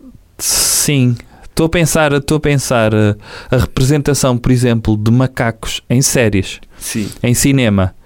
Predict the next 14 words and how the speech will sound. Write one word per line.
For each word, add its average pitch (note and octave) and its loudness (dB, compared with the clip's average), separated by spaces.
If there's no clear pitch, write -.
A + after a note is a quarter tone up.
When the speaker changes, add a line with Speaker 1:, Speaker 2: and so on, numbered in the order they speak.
Speaker 1:
e A#2+ 0
na B2 2
vida C#3+ 2
real. A#2 0
Havia C#3+ 2
um D#3+ 2
senhor C3+ 2
no B2 2
sítio C#3+ 0
onde C#3 2
eu C3+ 2
vivia, A2 2
em A2 2
Aveiro, A2+ 2